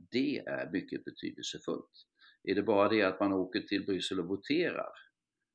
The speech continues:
eh, då blir det inte alls samma sak. Då kommer vi inte att sve-, svetsa samman. Alltså, dispyterna svetsar samman er ju också, ska man vara medveten om. Vi lär oss,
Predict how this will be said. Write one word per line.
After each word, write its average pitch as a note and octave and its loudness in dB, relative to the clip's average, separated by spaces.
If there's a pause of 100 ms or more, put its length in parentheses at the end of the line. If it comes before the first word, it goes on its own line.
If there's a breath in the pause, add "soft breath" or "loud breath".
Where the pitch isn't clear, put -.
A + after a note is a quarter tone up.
(280)
eh, D2+ 0
då G2 0
blir A2+ 2
det G2+ -2
inte G2+ 2
alls E2 0
samma - -2
sak. - -8
Då F#2+ 0
kommer A2 2
vi A#2 4
inte F#2+ 0
att - -2
sve-, G2 -4
svetsa - -2
samman. G2+ -2
Alltså, G2+ 2
dispyterna B2+ 2
svetsar B2 -2
samman A#2+ 0
er - -2
ju - -6
också, - -10
ska - -8
man D#2 -4
vara D2+ -4
medveten - -8
om. - -20 (840)
Vi B2 4
lär B2+ 8
oss, D#3 2